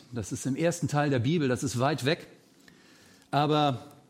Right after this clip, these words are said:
die zentrale Aussage von Jesus, die fordert dich heute Morgen heraus, genauso zu gehen wie Abraham.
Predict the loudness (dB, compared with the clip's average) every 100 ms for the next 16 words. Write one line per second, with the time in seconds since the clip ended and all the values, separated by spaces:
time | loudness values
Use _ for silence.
0 | _ _ -8 -6 0 0 0 0 2 2
1 | 2 2 2 2 2 2 0 0 2 4
2 | 2 0 -4 -8 -4 -4 -2 0 0 0
3 | -2 -2 0 0 0 0 0 0 0 0
4 | -2 -10 -20 -20 -20 -4 0 2 4 4
5 | 2 0 0 0 2 2 2 2 0 0
6 | -2 -4 -4